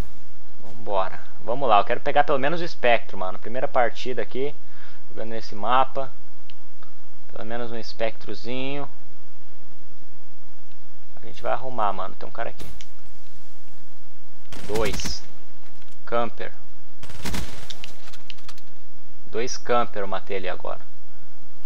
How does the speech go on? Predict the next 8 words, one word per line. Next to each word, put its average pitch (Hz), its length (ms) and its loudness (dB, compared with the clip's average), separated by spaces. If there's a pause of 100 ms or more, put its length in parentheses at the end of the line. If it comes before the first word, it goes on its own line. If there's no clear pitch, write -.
Um - 40 0
camperadinho 104 760 0
aqui, 160 380 0
não 135 80 -2
tem - 120 0
ninguém. 135 640 0 (4000)
Vamos - 200 2
aqui - 100 2